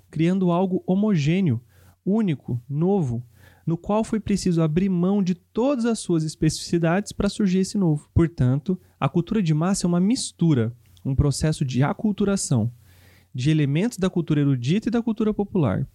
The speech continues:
principalmente impulsionado pelo processo de urbanização, êxodo rural e capitalismo, já que essas pessoas distintas começam a ocupar o mesmo espaço. A indústria cultural, portanto, retira a autenticidade da cultura erudita e popular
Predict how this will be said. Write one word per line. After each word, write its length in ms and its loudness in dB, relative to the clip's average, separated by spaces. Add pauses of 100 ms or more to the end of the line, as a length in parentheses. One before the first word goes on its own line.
(680)
principalmente 840 0
impulsionado 680 0
pelo 220 0
processo 460 0
de 120 2
urbanização, 880 0 (300)
êxodo 320 2
rural 300 2
e 40 -2
capitalismo, 640 0 (560)
já 140 0
que 80 0
essas 200 -4
pessoas 420 0
distintas 600 0
começam 540 0
a 60 2
ocupar 400 0
o 40 0
mesmo 240 0
espaço. 580 -2
A 120 0
indústria 320 0
cultural, 360 0
portanto, 720 0
retira 640 0
a 100 0
autenticidade 1080 0
da 120 2
cultura 340 0
erudita 440 0
e 40 -2
popular 520 0